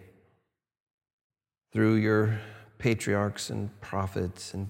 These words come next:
teachers and scripture, that these things never return void, but they always accomplish the purposes for which you've set them forth. And so we ask now, as we place our hearts and our minds,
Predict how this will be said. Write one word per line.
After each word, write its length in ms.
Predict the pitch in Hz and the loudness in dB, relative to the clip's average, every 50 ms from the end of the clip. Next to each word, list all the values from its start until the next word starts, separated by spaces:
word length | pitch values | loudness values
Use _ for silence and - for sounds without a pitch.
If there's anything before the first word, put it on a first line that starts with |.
| 95 - | -10 -12
teachers 680 | - - 104 95 - - 92 92 92 92 90 95 - | -6 -6 -6 -6 -4 -6 -6 -4 -4 -4 -6 -8 -10
and 160 | - 87 95 | -10 -12 -12
scripture, 920 | - - - - - - 90 - - - - 98 95 90 90 90 90 90 - - _ - - - - - - - _ _ _ _ _ _ _ _ _ _ _ _ _ | -10 -12 -12 -12 -10 -12 -12 -10 -10 -10 -8 -6 -6 -6 -6 -6 -8 -10 -14 -16 _ -20 -18 -18 -20 -20 -20 -20 _ _ _ _ _ _ _ _ _ _ _ _ _
that 220 | - 113 107 - - | -4 -4 -4 -2 0
these 340 | 120 117 113 113 113 - - | 0 2 2 2 0 -2 -4
things 320 | 101 104 104 104 101 98 | -2 -2 -2 -2 -2 -2
never 260 | 101 101 101 113 117 | -2 -2 0 0 0
return 380 | 107 107 107 - - 107 104 101 | -2 -2 -2 -4 -4 -2 -2 0
void, 420 | 104 87 - 90 98 113 135 131 - - - - - _ _ _ _ _ _ _ _ _ _ _ _ _ _ _ _ _ _ _ _ _ _ _ _ _ _ _ - - _ | 0 2 2 2 2 2 0 -2 -4 -10 -16 -20 -20 _ _ _ _ _ _ _ _ _ _ _ _ _ _ _ _ _ _ _ _ _ _ _ _ _ _ _ -20 -20 _
but 140 | - 104 - | -8 -6 -4
they 100 | - 104 | -4 -4
always 320 | 98 101 104 107 104 101 110 | -2 -2 0 0 -2 -2 -4
accomplish 540 | 104 - - 101 98 92 - 98 92 - | -8 -8 -8 -6 -6 -6 -6 -8 -10 -8
the 80 | - - | -10 -12
purposes 680 | - - - 101 95 - 98 92 - - 87 87 87 | -14 -8 -6 -6 -6 -4 -8 -10 -8 -8 -8 -8 -8
for 220 | - - 87 90 85 | -10 -8 -8 -6 -4
which 280 | 87 90 87 - - | -4 -4 -6 -6 -8
you've 140 | 90 85 - | -8 -8 -8
set 240 | - - 90 87 - | -6 -8 -8 -8 -8
them 140 | 85 82 85 | -10 -10 -10
forth. 580 | - - 98 92 85 85 92 - - - - _ _ _ _ _ _ _ _ _ _ _ _ _ _ _ _ _ _ _ _ _ _ _ _ _ _ _ _ _ _ _ _ _ _ _ _ _ - | -6 -4 -2 -2 -2 -4 -6 -10 -16 -20 -20 _ _ _ _ _ _ _ _ _ _ _ _ _ _ _ _ _ _ _ _ _ _ _ _ _ _ _ _ _ _ _ _ _ _ _ _ _ -10
And 100 | 104 - | -4 -2
so 100 | 127 117 | 2 4
we 100 | 113 110 | 6 6
ask 220 | 113 117 110 - | 6 4 2 0
now, 180 | 113 107 104 104 | 0 0 2 2
as 100 | 95 101 | 0 0
we 100 | 104 98 | -2 -2
place 320 | - - 107 98 95 - | 0 0 0 0 0 0
our 260 | 107 110 113 123 131 | 0 2 2 2 2
hearts 520 | 123 110 - 101 95 92 92 98 95 - - | 0 -2 -2 -2 -2 0 -2 -2 -4 -4 -6
and 180 | 95 95 - | -6 -6 -4
our 200 | - 92 95 98 | -4 -4 -2 -2
minds, 800 | 98 98 95 92 90 90 90 90 95 104 107 113 110 - - - | -2 -2 -2 -2 -2 -2 -2 -2 -4 -4 -4 -6 -8 -10 -14 -16